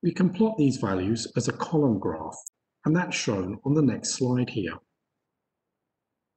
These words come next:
On the left, we have plotted the true affinity of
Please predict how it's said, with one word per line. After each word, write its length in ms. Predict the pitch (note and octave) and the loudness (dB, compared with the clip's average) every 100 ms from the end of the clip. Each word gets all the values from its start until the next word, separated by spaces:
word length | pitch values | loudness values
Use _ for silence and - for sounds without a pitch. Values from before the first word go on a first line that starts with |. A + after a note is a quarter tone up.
| _ _ _ _ _ _ _ _ _ _ _ _ - | _ _ _ _ _ _ _ _ _ _ _ _ 0
On 100 | B2 | 2
the 80 | A2+ | 4
left, 340 | A#2+ C#3+ - | 2 0 0
we 120 | B2 | 2
have 180 | B2+ - | 2 2
plotted 340 | D3 C#3+ D#3 | 0 2 2
the 80 | D3 | 2
true 300 | D3 A3 G#3 | 2 4 4
affinity 480 | C3+ - A2+ A2 | 4 0 -2 0
of 80 | A2+ | -2